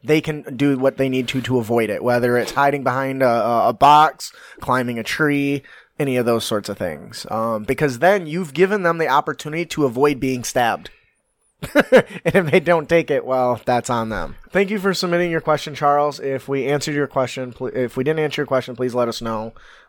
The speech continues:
Um, you can send it to the complaint department. And, um, all right, so moving on to our main topic today, we have our Midgard Heroes Handbook class analysis on the Wizard, which will be out of the Kobold Press's, um, Midgard's Heroes Handbook.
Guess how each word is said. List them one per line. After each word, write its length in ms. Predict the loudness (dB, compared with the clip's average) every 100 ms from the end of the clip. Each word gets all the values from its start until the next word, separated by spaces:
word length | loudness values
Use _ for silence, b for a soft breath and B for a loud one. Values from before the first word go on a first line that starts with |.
| -10
Um, 640 | -4 -2 -2 -2 -4 -6
you 120 | -6
can 160 | -6 -8
send 240 | -6 -4
it 80 | -4
to 60 | -4
the 80 | -6
complaint 300 | -6 -6 -6
department. 520 | -4 -4 -4 -10 -10
And, 280 | -12 -14 -18 _ b b b b b _
um, 240 | 0 0 2
all 100 | 0
right, 140 | -2
so 220 | -2 0
moving 240 | 2 2 2
on 120 | 2
to 140 | 4
our 140 | 6 4
main 220 | 0 -4
topic 320 | 0 0 -2
today, 280 | -2 0 2
we 160 | 0
have 220 | 0 0 0
our 80 |
Midgard 480 | -4 -6 -2 0 0
Heroes 440 | -2 0 2 0 -2
Handbook 380 | -6 -2 -2
class 300 | -2 -2 -2
analysis 480 | -4 -2 -2 -2 -6
on 220 | -4 -4
the 60 | -4
Wizard, 480 | -2 -2 -2 -6 -10 _ _ B B B B _ _
which 200 | -2 0
will 80 | 0
be 160 | 2
out 180 | 4 4
of 120 | 2
the 280 | 0 2 2
Kobold 380 | 0 0 2 0
Press's, 560 | 0 -4 -2 -8 -6 -4
um, 460 | -4 -4 -6 -10 -20 _ _ -6
Midgard's 380 | 0 2 2 0
Heroes 240 | -4 -4
Handbook. 460 | -2 -2 -2 -8